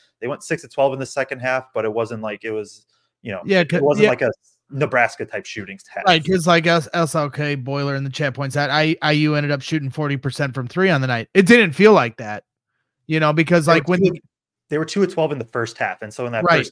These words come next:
Speaker 1: half, when Purdue got this buffer, like, uh, that was a large part of it.
Speaker 2: That's exactly the point, is when the game was more in balance or more of a point to make it a stressful game on Purdue, they couldn't hit them.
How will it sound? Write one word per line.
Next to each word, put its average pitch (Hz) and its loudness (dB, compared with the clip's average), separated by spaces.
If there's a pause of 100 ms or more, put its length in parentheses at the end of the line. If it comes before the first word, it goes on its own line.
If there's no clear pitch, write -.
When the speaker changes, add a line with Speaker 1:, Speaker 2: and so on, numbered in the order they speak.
Speaker 1:
half, 110 -2
when 117 -10
Purdue 113 -8
got 113 -2
this 101 -10
buffer, 104 -6 (240)
like, 95 -12 (640)
uh, 117 -4
that 123 0
was 113 -4
a 117 0
large 104 -2
part 101 -6
of 101 -12
it. - -16 (160)
Speaker 2:
That's 190 -2
exactly 160 -2
the 139 -4
point, 139 -4
is 127 -6
when 156 -4
the 156 -6
game 190 0
was 151 -2 (160)
more 160 -2
in 151 -4
balance 151 -2
or 147 -6
more 165 2
of 151 -2
a 147 -2
point 156 -6
to 147 -2
make 156 0
it 151 -2
a 135 -6
stressful 156 -4
game 151 -4
on 139 -4
Purdue, 139 -6
they 135 -4
couldn't 170 -8
hit - -16
them. 98 -14